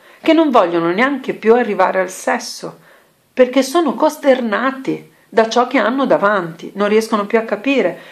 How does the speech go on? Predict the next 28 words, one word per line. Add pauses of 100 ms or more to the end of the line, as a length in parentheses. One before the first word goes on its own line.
Quando
si
innamoricchiano
di
qualcuno,
lei
è
pronta
ad
azzannarli. (340)
Quando, (220)
eh,
e
anche
dal
punto
di
vista
sessuale
questo
continuo (200)
vedere
donne
che
si
danno
senza
nessuna